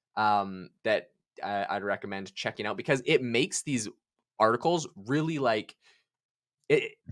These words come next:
you can probably reverse engineer how they make the article so good, but, um, it's, it's, it's, like, kind of, it's pretty fancy. So it's got, like, F A Qs, it's got tables in there, it's got embedded pictures that are generated by Dolly. So all you gotta do is, like, put your keyword in,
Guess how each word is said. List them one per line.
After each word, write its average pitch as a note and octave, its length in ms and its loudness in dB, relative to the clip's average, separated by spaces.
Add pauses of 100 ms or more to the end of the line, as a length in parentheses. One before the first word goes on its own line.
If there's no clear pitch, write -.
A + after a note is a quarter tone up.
(280)
you C#3 160 -6
can B3 160 0
probably F#3 300 8
reverse B2+ 340 6
engineer A2 360 0
how G#2+ 180 2
they G#2+ 60 0
make G#2+ 180 -2
the G2 80 0
article G2 340 0
so G2+ 300 0
good, G2 420 -2
but, G#2+ 240 4
um, F#2+ 460 0 (160)
it's, - 400 0 (160)
it's, A#2+ 180 -4
it's, - 180 -2
like, E3 140 0
kind F#3 180 0
of, D3 120 2
it's C#3+ 120 -2
pretty E3+ 180 2
fancy. A2+ 400 0
So - 140 0
it's B2+ 160 0
got, B2 140 4
like, A#2 160 0
F A#2+ 160 -4
A A2 80 -4
Qs, A#2+ 240 -6
it's A2 140 -8
got - 240 0
tables A2+ 560 -2
in G#2+ 160 -4
there, G#2 220 0
it's F2+ 100 -6
got A2 200 2 (240)
embedded A#2 360 0
pictures A2+ 480 -4
that A2 100 -2
are G#2+ 60 -2
generated A2 380 0
by G2+ 120 4
Dolly. A2 520 6
So B2 160 -2
all A#2+ 180 4
you E3 160 0
gotta B2+ 200 2
do G#2+ 180 -4
is, G#2 100 -4
like, F#2 220 -2
put A#2 120 -8
your G#2+ 200 -2 (460)
keyword C3+ 420 0
in, B2+ 380 -4